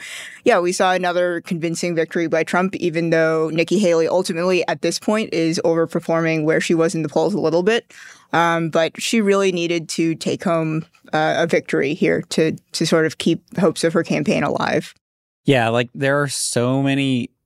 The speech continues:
Speaker 2: benchmarks here, and, like, it was such a moving target, too. Like, I feel like a week ago, like, before Iowa, right, everybody was like, "New Hampshire is gonna be really close," and, like, it's basically a jump ball.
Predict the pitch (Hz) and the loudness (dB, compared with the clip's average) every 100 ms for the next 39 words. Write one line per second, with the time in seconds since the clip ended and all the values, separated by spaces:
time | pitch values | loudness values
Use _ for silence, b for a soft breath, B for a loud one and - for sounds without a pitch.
0 | - - 87 98 - 117 113 - 131 139 | -6 -2 0 0 0 0 0 0 0 2
1 | 127 104 104 95 104 98 - 101 127 110 | 0 0 0 0 0 0 0 0 0 0
2 | 101 90 - 87 95 123 123 _ _ - | 0 -4 -4 -2 0 0 -2 _ _ -6
3 | - 104 120 127 98 87 - B B _ | 0 2 2 2 2 0 -6 B B _
4 | 113 104 156 147 127 107 - b _ _ | -2 0 2 2 0 -2 -12 b _ _
5 | 104 95 101 107 110 98 98 90 85 85 | -2 -2 -2 -2 -2 -2 0 0 0 -2
6 | 82 90 _ _ _ 92 110 - 110 107 | -4 -8 _ _ _ -4 -4 0 0 2
7 | 85 87 90 87 87 90 87 101 98 95 | 0 -2 -2 -2 0 -2 0 0 0 2
8 | 92 92 92 92 85 - - 92 104 95 | 2 0 0 0 0 -2 -2 0 2 2
9 | 101 95 104 90 90 87 87 87 - 90 | 0 0 0 0 0 0 0 0 0 0
10 | 80 78 - - 87 85 80 92 95 82 | 0 -4 -4 -2 -2 0 -2 -2 -2 -2
11 | - 90 87 78 76 82 76 76 | -2 -2 0 -2 0 0 0 -2